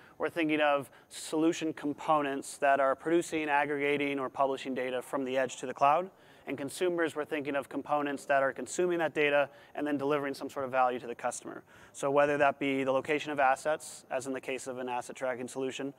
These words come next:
or the health of an asset, as in the case of an asset condition monitoring solution.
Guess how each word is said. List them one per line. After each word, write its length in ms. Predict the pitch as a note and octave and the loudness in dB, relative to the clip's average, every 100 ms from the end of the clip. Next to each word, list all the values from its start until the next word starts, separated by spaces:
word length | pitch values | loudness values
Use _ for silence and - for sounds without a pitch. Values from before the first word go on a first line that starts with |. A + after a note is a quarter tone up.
| - - - | -18 -20 -4
or 560 | - D3+ D3 C#3+ C#3 C#3 | 4 6 6 6 2 -2
the 260 | C#3 C#3+ C3+ | -4 -2 0
health 280 | - D#3 | 0 0
of 80 | C#3+ | 0
an 100 | C#3 | -2
asset, 380 | B2+ A#2+ - B2 | -2 -4 -6 -4
as 160 | C#3 B2+ | -6 -6
in 60 | |
the 80 | B2+ | -8
case 280 | - C#3 B2 | -6 -6 -6
of 140 | C3 A#2+ | -8 -6
an 100 | B2+ | -6
asset 340 | C3 - C3 | -6 -6 -8
condition 320 | C3+ C3 B2+ | -6 -6 -4
monitoring 420 | B2+ B2 A#2 A#2 | -2 -4 -6 -12
solution. 480 | A#2 - A#2 - B2+ | -10 -10 -10 -10 -14